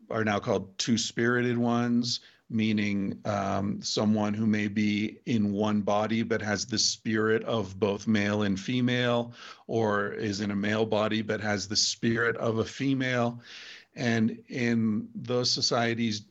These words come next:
generally that person was expected to, um, take the role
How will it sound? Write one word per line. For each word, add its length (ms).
generally 680
that 420
person 760
was 500
expected 920
to, 580
um, 480
take 340
the 100
role 760